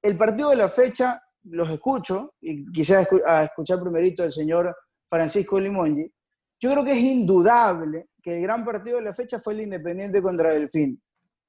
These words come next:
porque la verdad es que el espectáculo, digan lo que digan, defiende mal Independiente, regala los primeros tiempos, eh, no está consolidada la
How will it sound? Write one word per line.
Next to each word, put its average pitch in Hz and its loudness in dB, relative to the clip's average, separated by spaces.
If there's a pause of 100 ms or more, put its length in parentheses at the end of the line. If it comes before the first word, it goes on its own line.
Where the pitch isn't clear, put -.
(240)
porque 190 0
la 185 0
verdad 202 0
es 233 -8
que 240 0
el 220 2
espectáculo, 156 -2 (400)
digan 254 -4
lo 196 2
que 156 0
digan, 156 2 (100)
defiende 175 -6
mal 165 0
Independiente, 151 -4 (200)
regala 190 2
los 165 2
primeros 156 -4
tiempos, 165 -2 (300)
eh, 170 0
no 226 2
está 220 4
consolidada 180 2
la 175 2